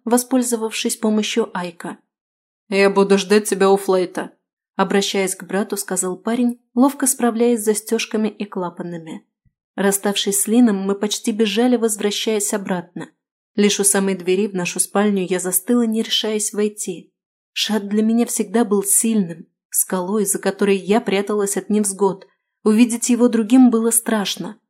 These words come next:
потому что я просто боялась показать ему свои чувства, опасаясь обидеть жалостью, которой он не заслужил.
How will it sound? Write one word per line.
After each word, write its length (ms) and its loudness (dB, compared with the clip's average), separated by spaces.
потому 320 4
что 160 0
я 140 4
просто 320 -2
боялась 560 0
показать 520 -2
ему 140 2
свои 320 -2
чувства, 520 -4
опасаясь 640 2
обидеть 400 -4
жалостью, 680 -4
которой 460 -6
он 200 -8
не 120 -6
заслужил. 640 -6